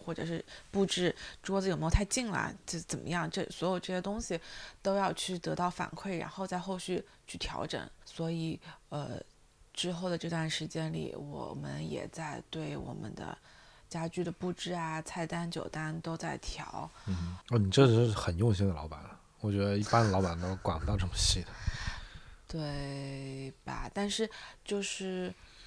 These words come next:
Speaker 1: 因为我们请的厨房顾问也一直就是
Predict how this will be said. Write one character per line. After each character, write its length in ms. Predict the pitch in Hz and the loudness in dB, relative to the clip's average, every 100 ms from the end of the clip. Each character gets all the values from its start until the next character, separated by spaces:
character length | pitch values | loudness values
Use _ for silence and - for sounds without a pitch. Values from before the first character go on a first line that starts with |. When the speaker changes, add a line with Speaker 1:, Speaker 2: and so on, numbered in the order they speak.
| - - | -18 -2
Speaker 1:
因 140 | 214 | 0
为 240 | 208 208 208 | 2 2 0
我 200 | 180 170 | 0 -2
们 280 | 156 143 - | -2 -4 -4
请 200 | - 170 | -4 -2
的 80 | 135 | -4
厨 160 | - | -6
房 220 | 165 165 180 | -4 -4 -2
顾 160 | 190 | -2
问 200 | 190 180 | -2 -2
也 140 | 170 143 | -2 -2
一 140 | - | -4
直 360 | - - 143 139 | -4 -4 -4 -4
就 180 | - 156 | -4 -6
是 340 | - 147 143 | -4 -4 -4